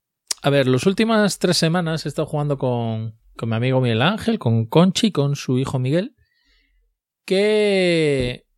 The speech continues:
Porque yo tenía antojo de empezar como una campaña. Y un día les dije, los, no, lo normal es que yo llevo juegos siempre. Y,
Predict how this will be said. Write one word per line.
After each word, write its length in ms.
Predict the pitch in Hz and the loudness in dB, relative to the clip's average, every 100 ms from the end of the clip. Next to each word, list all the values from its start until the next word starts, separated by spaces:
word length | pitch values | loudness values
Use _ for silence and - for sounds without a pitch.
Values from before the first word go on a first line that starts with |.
| _ | _
Porque 380 | 175 160 165 165 | -2 0 0 -2
yo 240 | 175 180 | -4 -2
tenía 220 | 208 233 | 0 2
antojo 280 | 202 202 - | 2 0 2
de 40 | 220 | 2
empezar 280 | 170 185 196 | 2 2 2
como 120 | 175 | 2
una 120 | 170 | 2
campaña. 460 | 131 110 107 120 156 _ _ | 0 -2 -4 -6 -8 _ _
Y 180 | 214 143 | -4 0
un 80 | 156 | 2
día 160 | 156 | 4
les 240 | 135 120 120 | 4 4 2
dije, 800 | 120 - 123 120 117 117 117 - - - | -2 -2 -2 0 -2 -4 -6 -10 -18 -12
los, 280 | 170 135 - | -6 -6 -2
no, 180 | 139 135 | -2 0
lo 240 | 147 151 | 0 2
normal 280 | 165 185 240 | 2 2 2
es 60 | |
que 120 | - 151 | 2 2
yo 80 | |
llevo 220 | 127 110 104 | 2 0 -4
juegos 400 | - - 135 - | -8 -12 -12 -10
siempre. 400 | 120 110 131 - _ _ _ | -10 -10 -14 -16 _ _ _
Y, 280 | - 139 139 | 2 4 4